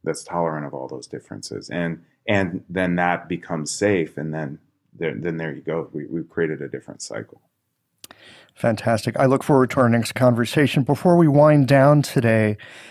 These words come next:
Speaker 2: if people are interested in seeing more about what you're doing or maybe take some classes, tell us just quickly about your offerings and how they can find you on the interwebs.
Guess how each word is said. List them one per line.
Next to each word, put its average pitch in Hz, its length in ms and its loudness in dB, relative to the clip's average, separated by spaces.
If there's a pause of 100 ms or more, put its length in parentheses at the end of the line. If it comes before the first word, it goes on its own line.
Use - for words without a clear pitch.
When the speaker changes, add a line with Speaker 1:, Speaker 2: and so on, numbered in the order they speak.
(120)
Speaker 2:
if 139 200 0
people 143 400 4
are 120 280 4
interested 127 600 0
in 110 100 4
seeing 120 240 0
more 113 200 4
about 110 260 2
what 117 200 0
you're 110 100 -2
doing 110 560 2
or 107 260 -2
maybe 107 360 -2
take - 260 -4
some 110 120 -4
classes, 107 580 0
tell 131 200 2
us 117 80 -4
just - 380 -8
quickly 143 440 2
about 113 340 2
your - 140 0
offerings 123 720 2 (320)
and 110 140 -2
how 120 120 4
they 110 100 2
can 113 120 0
find 110 300 2
you 110 80 2
on 107 100 4
the 107 60 0
interwebs. 107 640 0